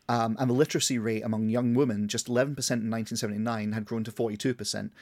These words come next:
though they are obviously trying to roll that back. The more time I spent in Afghanistan, the more I doubted that the Taliban had an affirmative social vision to counteract this westernization. The jagged conservatism, spiritually situated in the Pashtun hinterlands of the twentieth century,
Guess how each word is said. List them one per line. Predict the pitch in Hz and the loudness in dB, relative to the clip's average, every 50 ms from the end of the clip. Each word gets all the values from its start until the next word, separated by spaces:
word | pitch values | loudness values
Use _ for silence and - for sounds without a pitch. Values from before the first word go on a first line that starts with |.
| - - - _ - | -20 -20 -20 _ -4
though | 117 131 123 | 2 2 4
they | 113 120 | 4 4
are | 113 110 107 110 | 2 2 0 0
obviously | 120 110 - 107 - - 107 | -2 -2 -2 -2 -4 -4 -6
trying | - - 110 104 101 | -4 -4 -4 -4 -4
to | - 107 | -6 -4
roll | 104 104 101 | -4 -4 -2
that | 107 107 107 107 | -2 -4 -4 -2
back. | - 147 143 - - - - - _ _ _ _ _ - - - - - - - - _ - | -2 -2 -2 -2 -6 -10 -16 -20 _ _ _ _ _ -20 -20 -20 -20 -20 -20 -20 -20 _ 0
The | 143 127 147 | 6 8 8
more | 147 175 220 247 | 8 8 6 4
time | - - 254 233 202 | 4 2 2 2 2
I | 185 | 2
spent | 156 - - 165 139 | 2 2 2 2 2
in | 127 | 2
Afghanistan, | 123 - - 170 170 165 135 - - 120 113 110 | -2 -2 -2 -2 -2 -2 -2 -2 -2 0 0 0
the | 117 | 0
more | 117 123 135 147 | 2 2 4 2
I | 143 | 2
doubted | 120 139 127 135 131 143 | 2 2 0 0 0 -2
that | 127 117 | -4 -6
the | - | -6
Taliban | 104 - 131 123 120 113 - 117 117 | -4 -2 0 0 0 0 0 -2 -2
had | 104 123 117 | 0 -2 -2
an | 113 113 117 | 0 -2 -4
affirmative | 110 - - 127 123 127 127 - - 113 | -2 0 0 0 2 0 -2 -2 -4 -4
social | - - 120 120 117 - 127 | -4 -2 -2 -2 -2 -2 -2
vision | 107 113 104 - 113 110 | -2 -2 -2 -2 -4 -6
to | - - | -6 -10
counteract | - - 113 110 107 - 123 117 110 - | -8 -6 -6 -6 -4 -4 -4 -6 -6 -4
this | - 107 - - | -6 -6 -4 -4
westernization. | 110 107 - - 110 107 104 101 117 135 147 - - - - 120 - _ _ - - - - - - - - _ | -6 -4 -4 -4 -4 -4 -4 -2 -2 -4 -4 -4 -8 -10 -10 -12 -18 _ _ -20 -20 -20 -20 -20 -20 -20 -18 _
The | - 123 123 | -2 -2 0
jagged | 110 127 147 165 190 202 180 | 2 4 2 2 2 0 -2
conservatism, | - - 151 135 - 143 139 156 156 151 - - 107 98 - 101 95 90 - _ - - _ - | 0 0 -2 0 2 4 2 2 2 -2 -4 -4 -4 -4 -4 -6 -6 -12 -14 _ -20 -20 _ -4
spiritually | - - - 165 160 175 175 - - - 139 127 | -4 2 6 8 8 8 6 2 0 0 0 0
situated | - - - 127 143 135 - - 135 127 - 131 117 | 0 -2 -2 -2 -4 -2 -2 0 0 0 0 -2 -2
in | 120 113 | -2 -2
the | 113 113 | -4 -4
Pashtun | - 131 127 120 - - 120 | -2 -4 -4 -2 -2 -4 -2
hinterlands | 113 117 123 123 - - 120 110 110 - | 0 0 0 0 0 0 -2 0 -2 -4
of | 101 | -6
the | 107 | -8
twentieth | - - 117 110 104 110 104 | -4 -4 -4 -2 -2 -2 -2
century, | - 156 147 135 - - 104 104 104 | 0 0 0 -2 -4 -4 -4 -6 -6